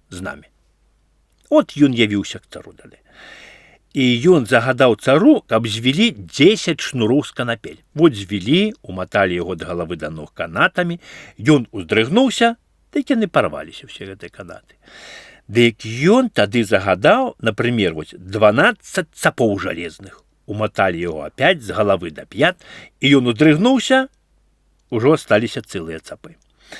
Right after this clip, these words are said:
Тады ён завялеў, каб здзелалі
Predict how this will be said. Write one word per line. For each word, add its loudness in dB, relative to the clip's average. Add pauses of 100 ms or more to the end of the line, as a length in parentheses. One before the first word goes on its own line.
(380)
Тады 2 (160)
ён -4
завялеў, 0
каб -8
здзелалі -2